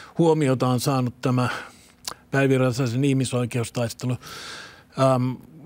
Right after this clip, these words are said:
I-, Ison-Britannian parlamentissakin siitä käytiin keskustelua ja Yhdysvaltain senaatissa on käyty, käyty useaan otteeseen.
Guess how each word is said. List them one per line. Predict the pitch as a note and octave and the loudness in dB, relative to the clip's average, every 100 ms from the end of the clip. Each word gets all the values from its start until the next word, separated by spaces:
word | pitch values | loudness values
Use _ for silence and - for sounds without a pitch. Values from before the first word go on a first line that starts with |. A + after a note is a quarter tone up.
| F3+ | -10
I-, | - D3+ D3 C#3 | 0 0 2 0
Ison-Britannian | C3+ C3 B2+ C#3 C3+ B2 | 2 2 2 2 2 2
parlamentissakin | E3+ F#3+ D#3 A#2+ A#2 A2 - A2 G#2+ G#2 - - - | 2 4 4 2 0 -2 -6 -8 -10 -10 -12 -12 -12
siitä | - B2 G#2+ | -4 -4 -2
käytiin | A2 A2+ A2 A2 | -2 -2 -4 -6
keskustelua | B2+ A#2 - - A#2 A#2 A#2 - | -6 -6 -10 -10 -6 -6 -6 -4
ja | C3 | 2
Yhdysvaltain | B2+ C3 C3+ - B2 A2+ B2+ A#2+ A2 - - | 4 4 2 0 -2 0 -2 -2 -4 -14 -20
senaatissa | - C#3 B2+ B2+ A#2+ - A#2+ | -8 -2 -2 -2 -4 -4 -4
on | A#2+ | -4
käyty, | C3+ B2+ B2+ B2 - - - _ - - _ A#2 - - - - - - - _ | -2 -2 -4 -6 -16 -20 -20 _ -20 -20 _ -12 -12 -20 -10 -10 -10 -20 -20 _
käyty | D#3+ D3+ D3+ | 2 4 2
useaan | D3 F3+ D#3 D3 | 4 4 4 2
otteeseen. | D#3+ - C3 - A#2+ | 0 0 -2 0 -4